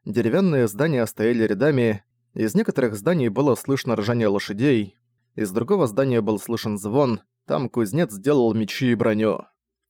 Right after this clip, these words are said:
В нескольких зданиях изготавливали инструменты, подходящие для быта. В здании, над которым был поднят флаг Красного Креста, спали люди в бинтах. Это место говорило о войне.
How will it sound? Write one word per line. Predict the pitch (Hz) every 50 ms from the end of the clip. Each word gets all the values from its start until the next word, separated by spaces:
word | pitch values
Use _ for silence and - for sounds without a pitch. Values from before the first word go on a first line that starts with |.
| _ -
В | - 90 90 92
нескольких | 95 117 135 - - 127 - 123 113 101
зданиях | 95 98 113 131 135 131 113 -
изготавливали | 113 98 98 107 98 - 139 143 131 120 113 113 113 110 110
инструменты, | 104 101 - - 98 98 127 160 156 - - 110
подходящие | - - - 113 101 123 139 127 - - - 120 107
для | 107 117 113
быта. | 101 135 147 139 - - - - - _ _ _ _ _ _ _ _ _ _ -
В | - 101 98
здании, | 98 90 92 104 104 113 127 123
над | 117 113 -
которым | - 107 98 113 113 120 113 107 101
был | 113 110 107
поднят | 92 - 120 117 107 117 110 -
флаг | - - 113 113 113 _
Красного | - 117 117 - - 120 107 101 101
Креста, | - 104 98 - - - 127 131 117 107 - _ _ _ _ _ _ _
спали | - - - - 120 131 147 135
люди | 120 120 127 110 113
в | 101
бинтах. | - 104 98 98 95 143 139 123 - - - _ _ _ _ _ _ _ _ _ _ -
Это | - - - - 123
место | 117 131 156 - - - 123
говорило | 107 120 110 113 107 117 123 123 117 113
о | 107
войне. | 110 107 104 101 110 117 113 98 - -